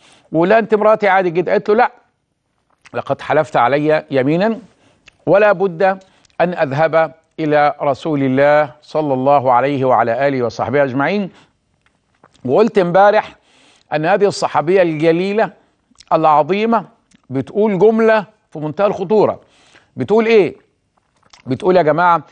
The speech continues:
"ولم أكن أملك ثوبا واحدا سليما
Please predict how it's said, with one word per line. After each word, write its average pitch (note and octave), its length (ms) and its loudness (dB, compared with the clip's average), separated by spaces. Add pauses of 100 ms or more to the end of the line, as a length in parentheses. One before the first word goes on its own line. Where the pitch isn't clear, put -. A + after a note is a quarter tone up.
(220)
"ولم B2+ 300 -2 (100)
أكن C3+ 320 -4 (120)
أملك D#3+ 640 -2
ثوبا D#3 560 0 (100)
واحدا D3 640 -2
سليما E3 720 -2